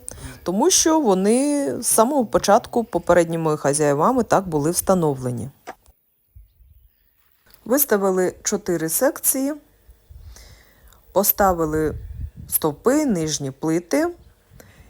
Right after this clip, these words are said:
І ось так в нас вийшло. Поки що залишаємо. Верх будемо виставляти, коли... Буде на що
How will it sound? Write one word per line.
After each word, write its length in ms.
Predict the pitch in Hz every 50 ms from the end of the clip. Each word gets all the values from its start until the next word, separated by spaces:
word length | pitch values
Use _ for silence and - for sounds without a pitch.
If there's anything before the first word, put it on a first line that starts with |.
| _ -
І 300 | 214 254 311 349 359 320
ось 320 | 226 208 214 214 220 -
так 300 | - - 190 202 196 -
в 40 | 175
нас 420 | 170 165 170 170 - - - - - - - - - - - _ - - - - -
вийшло. 480 | 147 165 175 165 156 - - 131 135 - -
Поки 300 | - 196 196 196 - 156
що 240 | 147 - - 147 143
залишаємо. 800 | 139 151 151 147 147 - - 160 139 131 139 151 165 190 226 269 - - - - -
Верх 420 | - 156 180 202 196 170 170 - -
будемо 460 | - - 165 175 165 170 160 156 151
виставляти, 640 | 147 147 151 - - 165 156 156 156 156 147 - 143
коли... 560 | 135 - - 151 147 147 151 151 151 147 - - - - - _ - - - - - - - - - - - - - - 123 151
Буде 340 | 160 147 139 143 139 127 -
на 140 | - 151 151
що 360 | 143 - - - 151 131 -